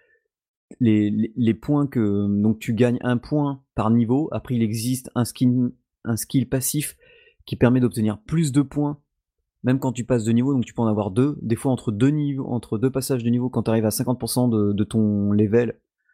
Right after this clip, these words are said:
par exemple, t'étais level dix, eh ben, t'arrives à dix et demi, boum, tu peux gagner un point. Bah, les musiques, elles sont, elles sont grandioses, c'est d'époque. Et puis, franchement, t'entends la foule qui t'acclame et tout. Euh, y a,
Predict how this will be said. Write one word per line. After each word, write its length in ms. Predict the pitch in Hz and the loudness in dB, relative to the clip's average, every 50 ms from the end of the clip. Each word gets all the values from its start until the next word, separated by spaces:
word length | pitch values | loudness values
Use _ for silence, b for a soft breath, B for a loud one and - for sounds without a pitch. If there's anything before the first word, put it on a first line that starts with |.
| _ _ | _ _
par 100 | - 110 | -10 -6
exemple, 160 | 98 101 101 | -4 -2 -2
t'étais 220 | 98 104 - 117 104 | -4 -2 -2 0 0
level 340 | 101 104 95 104 98 98 92 | 2 2 2 2 0 0 -2
dix, 300 | 104 113 123 120 - 101 | -4 -2 -2 -2 -4 -2
eh 40 | |
ben, 220 | 92 101 101 101 101 | -2 0 0 0 0
t'arrives 380 | - 101 98 104 104 104 98 | 0 0 0 2 0 2 2
à 240 | 104 104 104 104 104 | 0 0 0 0 0
dix 240 | 92 98 101 - - | 0 -2 0 0 2
et 40 | 117 | 2
demi, 220 | 110 113 120 123 | 4 4 2 2
boum, 300 | 110 120 123 117 113 113 - | 2 0 0 0 0 -4 -8
tu 120 | - - | -12 -8
peux 80 | - 120 | -4 -2
gagner 240 | 107 107 107 107 107 | 0 0 0 0 0
un 140 | 107 107 101 | 0 -2 -4
point. 300 | - 139 143 156 165 - _ _ _ _ _ _ _ - | -4 -4 -4 -4 -6 -10 _ _ _ _ _ _ _ -12
Bah, 120 | 101 104 | -6 -4
les 80 | 110 110 | 2 4
musiques, 380 | 117 120 123 107 113 135 131 135 | 4 4 4 0 -4 -2 0 0
elles 100 | 113 - | -2 -2
sont, 460 | - 117 107 104 101 101 98 92 - _ _ _ _ _ _ _ _ _ _ | -2 -4 -4 -4 -4 -4 -6 -8 -12 _ _ _ _ _ _ _ _ _ _
elles 80 | - 117 | -10 -4
sont 140 | - 139 113 | -4 -2 -2
grandioses, 440 | 98 107 120 117 104 127 143 135 | 0 2 2 2 2 2 0 0
c'est 100 | - - | -2 -2
d'époque. 420 | 107 110 107 110 - 131 143 139 - | 0 0 0 0 0 0 0 0 -4
Et 60 | - | -10
puis, 180 | - 117 104 101 | -10 -10 -10 -10
franchement, 400 | - - 120 123 - 147 147 127 | -6 -6 -6 -4 -4 -4 -4 -4
t'entends 240 | 117 104 - 107 | -4 -4 -4 -4
la 140 | 101 104 104 | -4 -4 -6
foule 260 | - - - 156 147 | -6 -6 -2 -2 -2
qui 140 | 123 - 120 | -2 -4 -2
t'acclame 580 | - 135 127 127 - 139 139 135 139 139 135 123 | -2 -2 -2 0 0 0 2 2 2 0 0 0
et 80 | 117 | 0
tout. 280 | 110 - - 143 147 143 b b b b b b - | -2 -4 -6 -8 -8 -8 b b b b b b -2
Euh, 140 | 113 110 107 | 0 2 2
y 100 | 101 113 | 4 2
a, 80 | 113 | 0